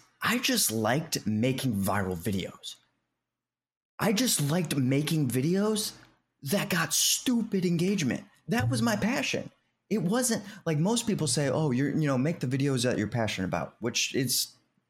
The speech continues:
it, it is good advice to a degree. But what I will say is this, like, my passion was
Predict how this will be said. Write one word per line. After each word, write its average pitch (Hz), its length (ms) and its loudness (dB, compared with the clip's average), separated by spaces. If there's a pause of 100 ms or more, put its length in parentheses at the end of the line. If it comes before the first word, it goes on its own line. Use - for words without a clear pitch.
(340)
it, - 180 -2
it 156 140 2
is 151 180 0
good 143 180 0
advice 123 480 0
to 123 200 0
a 107 40 2
degree. 95 300 -2 (260)
But - 260 -2 (360)
what 127 100 0
I 127 60 2
will 151 180 0
say 151 200 0
is 107 140 -2
this, - 220 -2
like, 110 200 -2 (260)
my 147 260 0
passion 156 760 0
was 180 300 0